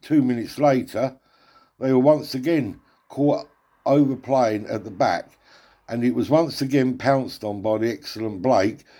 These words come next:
who made no mistake. It clearly was not going to be Glen's day when, twelve minutes into the second half, John Smith, who had come on at the break,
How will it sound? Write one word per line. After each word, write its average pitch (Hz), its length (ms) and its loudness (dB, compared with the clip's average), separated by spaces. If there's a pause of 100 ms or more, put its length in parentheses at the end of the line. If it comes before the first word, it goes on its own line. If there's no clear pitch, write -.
(140)
who 107 100 -4
made 107 260 2
no 98 220 0
mistake. 87 680 -4 (1900)
It 143 180 2
clearly 170 460 4
was 147 180 -4
not 156 160 -4
going 143 200 2
to 131 40 -2
be 127 120 0
Glen's 123 420 -2
day 90 500 -4
when, 107 220 -8
twelve 170 420 2
minutes 131 320 -2
into 123 240 -4
the 110 140 -6
second 107 400 -8
half, 117 460 2 (680)
John 190 280 4
Smith, 165 580 -2
who 117 140 -6
had - 160 -10
come 123 240 -2
on 117 120 -4
at 107 140 -8
the 92 60 -10
break, 127 480 2